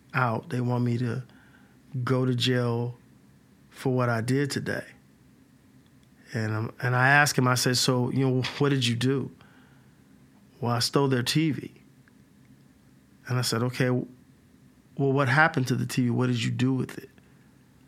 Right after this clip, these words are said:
"Um, I sold it for crack." Hmm. So I said to him, "Hey, look, man, you have to start figuring this out.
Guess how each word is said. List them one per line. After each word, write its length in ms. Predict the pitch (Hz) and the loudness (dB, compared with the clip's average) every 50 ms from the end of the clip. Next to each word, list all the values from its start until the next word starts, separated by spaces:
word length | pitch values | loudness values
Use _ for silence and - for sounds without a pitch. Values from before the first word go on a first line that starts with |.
| - - - - - - - - - - _ - - - | -20 -20 -20 -20 -20 -20 -20 -20 -20 -20 _ -16 -8 -4
"Um, 520 | 117 117 113 110 110 107 107 110 123 123 - - - - _ _ _ _ _ - - - | -2 0 0 0 0 -2 -2 -4 -6 -10 -12 -18 -20 -20 _ _ _ _ _ -20 -14 -8
I 60 | - | -4
sold 240 | - - 143 131 123 | 0 0 2 2 0
it 40 | 113 | -2
for 120 | - 107 | -4 -4
crack." 500 | 101 - 139 135 117 110 - - - - - - - - - - _ - _ _ - - - - - _ - - - - - - - - - - - _ - - _ - - - | -4 0 0 0 0 0 -4 -10 -16 -20 -20 -20 -20 -20 -20 -20 _ -20 _ _ -20 -20 -20 -20 -20 _ -20 -20 -20 -20 -20 -20 -20 -20 -20 -20 -20 _ -20 -20 _ -20 -16 -10
Hmm. 280 | - 127 110 107 104 110 - - - - - - - - - - - | -6 -6 -6 -6 -8 -10 -12 -14 -20 -20 -18 -16 -16 -14 -14 -12 -6
So 420 | - - - 160 156 147 139 135 131 131 127 - - - - - - - - - - - - - - - - - - - - - - _ _ - - - _ _ - - - - - - - - - - - - | -2 0 2 4 4 4 4 2 2 -2 -6 -8 -12 -18 -20 -20 -20 -20 -20 -20 -20 -20 -20 -20 -20 -20 -20 -20 -20 -20 -20 -20 -20 _ _ -20 -20 -20 _ _ -20 -20 -20 -20 -20 -20 -20 -20 -20 -20 -10 -4
I 100 | - 127 | -4 -2
said 280 | 123 - - 139 131 131 | 0 0 0 0 0 0
to 120 | - 127 | -2 -2
him, 400 | 120 117 113 110 107 104 107 - - - _ - - - _ _ - | -2 -2 -2 -2 -4 -4 -6 -10 -14 -20 _ -20 -20 -20 _ _ -6
"Hey, 360 | - 143 127 113 104 104 - - - | -4 -2 -2 0 -2 -4 -6 -8 -6
look, 240 | - 135 135 123 120 | -4 -2 -2 -2 -2
man, 420 | 117 117 120 120 117 117 113 117 120 - - - - - - - - - - - - - _ - - _ _ - - _ _ _ _ - - - - - - | -2 0 0 0 0 -2 -4 -6 -8 -12 -16 -20 -20 -20 -20 -20 -20 -20 -20 -20 -20 -20 _ -20 -20 _ _ -20 -20 _ _ _ _ -20 -20 -20 -16 -8 -4
you 180 | 139 135 156 | -2 0 2
have 140 | 175 180 175 | 2 0 0
to 80 | 175 151 | -2 -2
start 240 | - 151 135 131 | 2 2 2 2
figuring 460 | 123 - - 139 131 127 123 120 117 110 | 0 0 0 0 2 2 2 0 0 0
this 180 | 110 107 - | -2 -2 -2
out. 380 | 113 110 117 117 - 143 - | -2 0 0 -2 -2 -4 -8